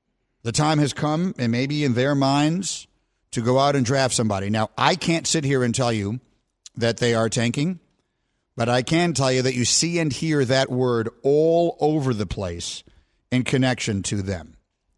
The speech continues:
The last time this conversation came up in the N F L, it was Miami. And while the N F L conducted an investigation and did not find any evidence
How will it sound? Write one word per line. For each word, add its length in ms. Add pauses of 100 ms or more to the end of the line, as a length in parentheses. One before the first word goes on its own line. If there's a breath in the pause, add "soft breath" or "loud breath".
(460)
The 80
last 240
time 160
this 120
conversation 560
came 240
up 180
in 80
the 140
N 100
F 160
L, 180
it 60
was 160
Miami. 460 (1120)
And 140
while 160
the 140
N 100
F 160
L 240 (320 loud breath)
conducted 560
an 140
investigation 840
and 60
did 80
not 180
find 260
any 240
evidence 640